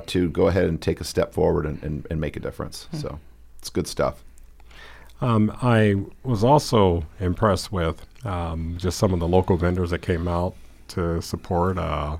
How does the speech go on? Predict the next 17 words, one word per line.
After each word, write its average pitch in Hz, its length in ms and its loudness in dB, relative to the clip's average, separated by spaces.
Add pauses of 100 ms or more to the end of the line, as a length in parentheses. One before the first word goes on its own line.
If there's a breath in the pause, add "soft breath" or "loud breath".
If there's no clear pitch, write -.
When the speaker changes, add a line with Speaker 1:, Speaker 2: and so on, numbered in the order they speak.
(640 loud breath)
Speaker 3:
I 82 220 -2
had 87 160 0
some 82 160 -4
excellent 92 360 0
chefs 98 340 2
out 92 160 4
there 90 140 0
for - 140 -2
lunch, 92 480 2
uh, 85 360 -2
that, 85 220 -4
that, 90 60 0
Speaker 1:
Yep. 110 180 0 (120)
Speaker 3:
that 80 140 -4
really, 90 400 2
uh, 80 200 0 (180)
brought, - 540 2